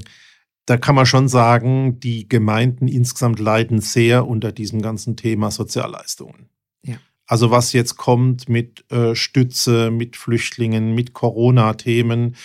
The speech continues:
Speaker 1: also Größen, die, die im Prinzip nur mittelbe-, mittelbar beeinflussen können. Der Fachbegriff heißt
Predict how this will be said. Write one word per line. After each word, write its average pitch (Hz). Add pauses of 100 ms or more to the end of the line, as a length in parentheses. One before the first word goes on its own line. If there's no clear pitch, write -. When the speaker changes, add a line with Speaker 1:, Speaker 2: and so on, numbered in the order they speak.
(240)
Speaker 1:
also 117
Größen, 120
die, 113
die 120
im 120
Prinzip 127
nur 127
mittelbe-, 127
mittelbar 123
beeinflussen 110
können. 131 (1120)
Der 120
Fachbegriff -
heißt 101